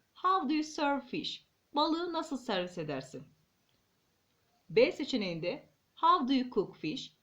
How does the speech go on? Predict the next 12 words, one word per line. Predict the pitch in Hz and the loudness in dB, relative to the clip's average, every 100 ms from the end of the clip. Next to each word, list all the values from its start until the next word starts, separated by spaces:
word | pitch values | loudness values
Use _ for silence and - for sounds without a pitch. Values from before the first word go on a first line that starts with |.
| _ | _
"Balığı | 156 220 269 302 349 | -4 0 2 0 -2
nasıl | 320 349 285 - | -6 -4 -6 -6
pişirirsin?" | 196 196 147 - - 87 - _ _ _ _ _ _ _ _ _ | -8 -6 -6 -8 -14 -16 -18 _ _ _ _ _ _ _ _ _
C | 165 254 381 | 0 2 2
seçeneğinde | 330 269 208 175 151 147 - _ _ | -2 -2 -2 -2 -4 -6 -8 _ _
"What | 202 302 440 - | 0 2 2 2
do | |
you | 311 226 | 2 4
need | 180 - - | 2 -6 -10
to | - | -10
cook | - 285 - | -6 -6 -6
fish?" | 156 - - | -6 -6 -8